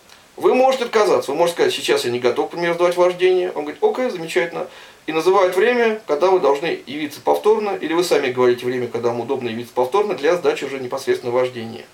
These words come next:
Значит, э, что происходит, когда вы сдаете вождение?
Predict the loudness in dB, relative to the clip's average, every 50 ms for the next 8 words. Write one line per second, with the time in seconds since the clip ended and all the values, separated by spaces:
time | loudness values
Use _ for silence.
0 | _ _ _ _ -20 -20 -20 -20 -20 -20 -20 -20 -20 -20 -20 -20 -20 -20 -20 -20
1 | -20 _ _ _ -18 -16 -12 -8 -8 -6 -6 -6 -8 -10 -4 0 0 2 4 4
2 | 4 4 4 4 4 2 0 0 -4 -12 -20 -20 -20 -20 _ _ _ _ _ _
3 | _ _ _ _ _ _ _ _ _ _ _ _ _ _ _ _ _ _ _ _
4 | _ -18 -18 -8 -2 0 0 2 2 0 -2 -2 -2 -2 -2 -2 -2 0 0 0
5 | 0 -2 -2 0 0 0 0 0 -2 -8 -10 -10 -12 -14